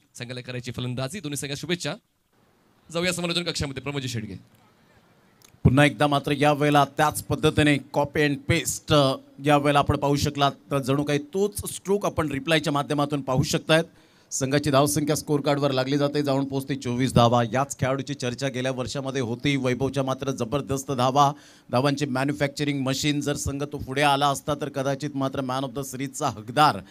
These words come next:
Speaker 2: सुद्धा होण्याची दाट शक्यता होती आणि तोच वैभव पुन्हा एकदा मात्र रन मशीन बनण्याच्या दृष्टिकोनातून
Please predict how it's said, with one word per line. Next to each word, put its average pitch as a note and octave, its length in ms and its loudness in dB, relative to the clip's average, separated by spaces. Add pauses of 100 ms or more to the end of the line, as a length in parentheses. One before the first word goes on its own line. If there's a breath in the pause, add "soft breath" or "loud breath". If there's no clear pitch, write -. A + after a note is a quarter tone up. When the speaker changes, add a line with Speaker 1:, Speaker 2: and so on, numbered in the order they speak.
(240 loud breath)
Speaker 2:
सुद्धा D3+ 160 -2
होण्याची C3+ 380 -2
दाट C3 280 -2
शक्यता C#3+ 540 -4
होती C3+ 600 4 (300 loud breath)
आणि C#3 260 0
तोच D#3 200 -2
वैभव C3+ 300 2
पुन्हा D3+ 300 0
एकदा C#3+ 160 -2
मात्र C#3+ 240 -2
रन C#3 260 2
मशीन D3+ 440 2 (320 loud breath)
बनण्याच्या C#3 400 2
दृष्टिकोनातून C#3 640 -4